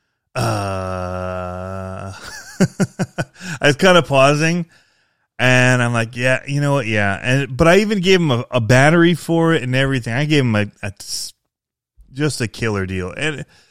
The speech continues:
you know, it's one of those things where I had a bunch of stuff and it wasn't a big deal. So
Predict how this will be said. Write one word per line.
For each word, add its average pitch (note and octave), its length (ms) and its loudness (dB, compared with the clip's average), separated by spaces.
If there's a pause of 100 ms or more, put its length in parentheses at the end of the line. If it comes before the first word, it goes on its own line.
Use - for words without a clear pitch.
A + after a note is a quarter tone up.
(400)
you D#3+ 120 -2
know, D3 360 0 (680)
it's D#3 200 0
one G3+ 100 2
of F#3+ 60 2
those C#3+ 240 4
things A#2 340 0
where G#2 520 0 (580)
I C3 160 2
had B2 240 2
a A#2+ 80 4
bunch A2+ 380 -2
of G#2+ 100 -4
stuff G2+ 580 -4
and F#2+ 280 -6
it F2 100 -8
wasn't G#2+ 360 -2
a G2 40 -4
big F#2 240 -8
deal. F2+ 340 -6
So F#2+ 440 -6